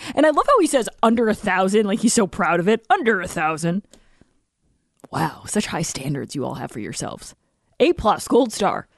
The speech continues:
Let's play the next cut. This is cut eleven. Josh Hawley again with the head of T S A.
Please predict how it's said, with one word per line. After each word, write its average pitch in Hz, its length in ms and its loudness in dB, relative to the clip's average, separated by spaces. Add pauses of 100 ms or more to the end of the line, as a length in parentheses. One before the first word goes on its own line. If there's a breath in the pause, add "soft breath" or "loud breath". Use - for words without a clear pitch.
(320)
Let's - 140 0
play 320 120 4
the 302 60 2
next 240 220 0
cut. 214 220 2
This 208 120 -2
is 202 100 -6
cut 208 140 0
eleven. 180 480 2
Josh 180 260 2
Hawley 170 300 2
again 185 340 2
with 175 100 -4
the 151 80 -6
head 156 120 -6
of 160 80 -10
T 170 200 -4
S - 180 -4
A. 190 340 2